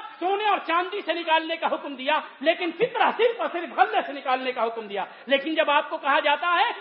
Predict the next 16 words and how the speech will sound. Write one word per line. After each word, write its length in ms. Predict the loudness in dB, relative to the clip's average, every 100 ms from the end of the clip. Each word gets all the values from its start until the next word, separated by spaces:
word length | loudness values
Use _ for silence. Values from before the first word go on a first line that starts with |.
| -6
کہ 80 | -2
نبی 200 | -2 -2
کریم 220 | -4 -6
صلی 80 | -6
اللہ 160 | -2 2
علیہ 260 | 2 2
وسلم 140 | -4 -4 -4
زندگی 300 | -4 -4 -2
بھر 140 | -4
فطرہ 340 | -6 -2 2 2 0 -12 -6 2
غلے 300 | 4 6 4
سے 80 | 2
نکالتے 440 | -2 2 2 2 2
رہے، 220 | 2 0 -4 0
صحابہ 500 | 6 8 10 8 6
کرام، 380 | 2 2 2 0